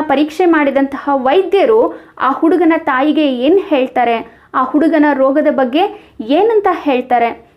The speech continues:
ಮುಂತಾದ ವಿಚಾರಗಳನ್ನ ನಾನು ಈಗಾಗಲೇ ನಿಮ್ಗೆ ಹಿಂದಿನ ತರಗತಿನಲ್ಲಿ ತಿಳಿಸ್ಕೊಟ್ಟಿದ್ದೆ. ಇವತ್ತಿನ ತರಗತಿನಲ್ಲಿ ಆ ಗಾಂಧಿ ಅನ್ನೋ ಹುಡುಗನನ್ನ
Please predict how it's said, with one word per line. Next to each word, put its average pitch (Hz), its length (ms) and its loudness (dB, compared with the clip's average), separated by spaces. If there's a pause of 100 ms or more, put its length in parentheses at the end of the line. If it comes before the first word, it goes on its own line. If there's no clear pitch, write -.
(100)
ಮುಂತಾದ 320 400 2
ವಿಚಾರಗಳನ್ನ 302 720 0
ನಾನು 339 200 2
ಈಗಾಗಲೇ 254 340 -2
ನಿಮ್ಗೆ 285 240 2
ಹಿಂದಿನ 285 380 2
ತರಗತಿನಲ್ಲಿ 269 680 -2
ತಿಳಿಸ್ಕೊಟ್ಟಿದ್ದೆ. 233 880 -4 (260)
ಇವತ್ತಿನ 466 360 0 (100)
ತರಗತಿನಲ್ಲಿ 339 880 0 (720)
ಆ 285 140 2
ಗಾಂಧಿ 320 560 2
ಅನ್ನೋ 359 220 4
ಹುಡುಗನನ್ನ 302 560 0